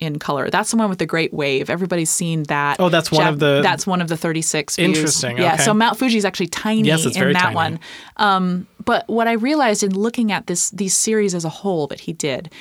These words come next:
Speaker 1: is that it's not really about Mount Fuji at all. It's about everything else, life going on around it. And so there's some scenes in my project that are, that are dead ringers. For, they're, like, homages to his scenes. Like, there's an upside down reflection in a lake,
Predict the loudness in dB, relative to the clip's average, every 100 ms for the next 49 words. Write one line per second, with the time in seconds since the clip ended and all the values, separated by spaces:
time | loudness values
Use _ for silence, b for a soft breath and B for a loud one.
0 | B -6 -4 -2 0 0 0 0 0 0
1 | 0 -2 -2 -6 -4 -4 -2 -2 0 0
2 | 0 0 -4 -4 -2 0 0 -2 -2 -2
3 | 0 -2 -2 -2 0 0 -2 -2 -2 -2
4 | -2 -2 0 -2 -2 -2 -2 -2 -2 -4
5 | -6 -4 -4 -6 B B -6 0 2 2
6 | 0 0 0 2 2 2 0 0 2 0
7 | 0 0 0 -2 -2 -2 -2 -2 -2 -2
8 | -4 -8 -16 -6 -2 -2 -4 -8 -8 -2
9 | -2 -2 -2 -2 -2 -2 -4 -2 -2 -2
10 | -4 -4 -2 -2 -2 -2 -4 -6 -6 -4
11 | -2 -4 -4 -6 -6 -6 -4 -2 -2 -4
12 | -4 -4 -4 -2 -2 -2 -4 -4 -4 -4
13 | -6 -6 -6 -2 -2 -2 -4